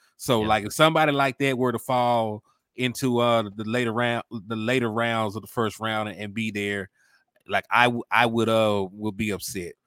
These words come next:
Speaker 1: But like you, like you stated, man, like, these, this is a super deep wide rece-, wide receiving, uh, draft class. So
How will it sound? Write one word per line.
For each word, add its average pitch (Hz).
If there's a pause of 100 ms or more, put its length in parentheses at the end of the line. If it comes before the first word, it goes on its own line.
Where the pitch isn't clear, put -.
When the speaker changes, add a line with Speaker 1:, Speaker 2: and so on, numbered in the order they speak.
(160)
Speaker 1:
But 147
like 131
you, 139
like 127
you 127
stated, 127
man, 98
like, 98 (600)
these, 147
this 170
is 127
a 113
super 143
deep 127
wide 120
rece-, 117
wide 113
receiving, 120 (140)
uh, 117
draft 117
class. - (520)
So 104